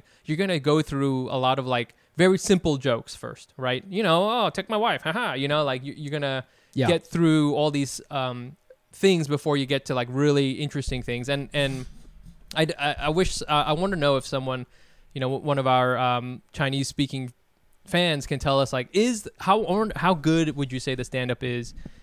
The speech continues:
Speaker 1: in other countries? And I mean, you know, of course everything can be funny, but is it, like, super developed? Is it, like, you know, there's a very
Speaker 2: Mm.
Speaker 1: strong point of view? Because this joke here, um, you know, like, "Men, men ain't shit," you know, like, they're so confident, right? That's a great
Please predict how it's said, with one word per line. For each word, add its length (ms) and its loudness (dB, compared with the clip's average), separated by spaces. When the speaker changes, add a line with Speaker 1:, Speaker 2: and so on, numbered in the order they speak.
Speaker 1:
in 140 2
other 120 2
countries? 380 -6
And 160 0
I 80 2
mean, 340 -2
you 100 -2
know, 160 0
of 140 -12
course 220 -4
everything 280 -2
can 120 -6
be 80 -4
funny, 240 -4
but 180 -6
is 200 -4
it, 160 -8
like, 200 -2
super 300 0
developed? 600 2
Is 120 -4
it, 80 -2
like, 220 -4
you 100 -6
know, 120 -4
there's 180 -4
a 60 -4
very 160 4
Speaker 2:
Mm. 40 2
Speaker 1:
strong 220 -2
point 200 -6
of 80 -6
view? 440 -2
Because 240 4
this 200 0
joke 380 0
here, 340 0
um, 440 -2
you 80 -4
know, 180 -2
like, 220 -2
"Men, 380 4
men 160 2
ain't 160 2
shit," 300 2
you 120 -2
know, 180 0
like, 140 2
they're 100 -2
so 160 4
confident, 460 -2
right? 240 -2
That's 220 0
a 80 4
great 480 0